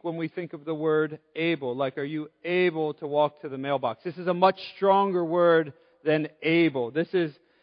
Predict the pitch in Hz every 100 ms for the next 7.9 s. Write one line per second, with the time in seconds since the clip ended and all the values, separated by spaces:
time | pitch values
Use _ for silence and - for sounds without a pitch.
0 | _ 151 165 175 175 160 208 220 220 190
1 | - _ - 202 185 165 214 214 170 190
2 | 175 - - - 185 214 208 139 - _
3 | 185 185 160 - 143 - - 202 226 214
4 | - 208 196 165 _ 180 185 165 123 113
5 | _ _ _ _ 143 - 170 175 202 220
6 | 220 220 180 180 156 165 180 160 131 123
7 | _ _ _ _ - 240 254 247 240